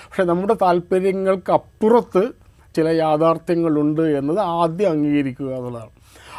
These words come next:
അതുകൊണ്ട് തീവ്രവാദവുമായി ബന്ധപ്പെട്ട കാര്യങ്ങൾ റിപ്പോർട്ട് ചെയ്യുമ്പോൾ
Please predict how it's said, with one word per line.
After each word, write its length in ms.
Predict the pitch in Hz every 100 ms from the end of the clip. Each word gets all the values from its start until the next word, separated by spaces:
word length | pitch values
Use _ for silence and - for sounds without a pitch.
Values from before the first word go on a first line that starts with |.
| -
അതുകൊണ്ട് 340 | 202 294 269 269
തീവ്രവാദവുമായി 840 | 208 220 233 240 240 240 233 220 220 180
ബന്ധപ്പെട്ട 500 | 185 185 190 196 180 185
കാര്യങ്ങൾ 380 | 185 170 175 180 160
റിപ്പോർട്ട് 320 | 143 170 170 180
ചെയ്യുമ്പോൾ 500 | 165 147 135 131